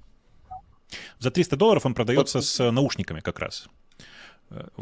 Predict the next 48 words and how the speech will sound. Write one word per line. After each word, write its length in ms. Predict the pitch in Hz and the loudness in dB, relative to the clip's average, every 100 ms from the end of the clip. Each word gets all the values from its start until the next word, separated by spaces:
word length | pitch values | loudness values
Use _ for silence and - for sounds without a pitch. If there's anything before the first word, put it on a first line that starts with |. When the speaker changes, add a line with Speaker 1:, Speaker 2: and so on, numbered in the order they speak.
| - | -4
Speaker 2:
А, 240 | 143 120 101 | -2 -2 -2
Speaker 1:
и, 40 | |
Speaker 2:
вот, 200 | 113 107 | -4 -6
Speaker 1:
и 120 | 107 | -6
Speaker 2:
да. 60 | 120 | -4
Speaker 1:
я, 60 | 131 | -4
в 60 | |
принципе, 440 | - 190 120 78 - 87 - | 0 0 0 -6 -10 -12 -20
да, 260 | - 107 95 | -10 -4 -4
в 80 | - | 0
принципе, 380 | 175 190 110 | 2 2 0
вообще 300 | 104 104 135 | -2 0 0
не 100 | 107 | 0
очень 220 | 110 - 95 | 0 -2 -4
понимаю, 460 | 101 120 151 104 | -2 -2 -2 -2
к-, 140 | - 98 | -6 -14
кто 200 | - 131 | -2 0
будет 220 | 107 101 | 2 0
его 100 | 98 | 0
покупать, 500 | - - 95 165 - | -4 -6 0 0 0
ну 100 | 107 | -6
вот 260 | 110 107 - | -4 -6 -6
разве 280 | 101 104 110 | -6 -4 -8
что, 480 | - 95 90 82 - | -6 -4 -4 -4 -10
э, 180 | 87 92 | -10 -6
ради 200 | 98 92 | -6 -6
вот 140 | 90 | -6
этого 200 | 87 87 | -8 -10
всего. 380 | - 104 - - - - - | -10 -12 -12 -14 -18 -14 -6
Это 140 | 170 | -2
на 60 | 175 | 2
самом 160 | 202 | 2
деле 120 | 175 160 | 0 -2
очень 200 | - 147 | -2 -2
обидно, 260 | 170 214 | 0 2
Speaker 2:
Ну, 60 | 156 | 4
Speaker 1:
потому 160 | 156 | 6
Speaker 2:
давай 40 | 185 | 6
Speaker 1:
что 100 | - | 4
Speaker 2:
не, 140 | 160 | 4
не 60 | 170 | 4
Speaker 1:
современные 240 | 147 165 | 4 6
Speaker 2:
будем 220 | 202 185 | 8 6
Speaker 1:
игры, 80 | 160 | 6
Speaker 2:
забывать 360 | 120 156 208 214 | 4 6 6 4
Speaker 1:
да. 100 | 98 | -2
Speaker 2:
еще, 300 | - 127 120 _ _ _ _ _ _ _ _ _ _ _ _ | -2 -4 -6 _ _ _ _ _ _ _ _ _ _ _ _
Speaker 1:
Говори. 260 | - 113 | -2 -2